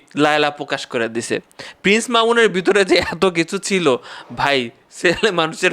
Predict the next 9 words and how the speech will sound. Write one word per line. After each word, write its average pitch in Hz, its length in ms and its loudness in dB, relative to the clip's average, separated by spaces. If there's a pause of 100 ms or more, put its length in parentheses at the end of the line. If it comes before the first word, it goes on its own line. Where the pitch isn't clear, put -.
(100)
ফোনের 165 340 2
পাসওয়ার্ড 165 560 0
জানলে 139 440 2 (880)
সব 175 200 0 (100)
কিছুই 190 240 0
জানা 151 280 2
যায়, 127 200 2
তাই 160 180 2
না? 123 240 -4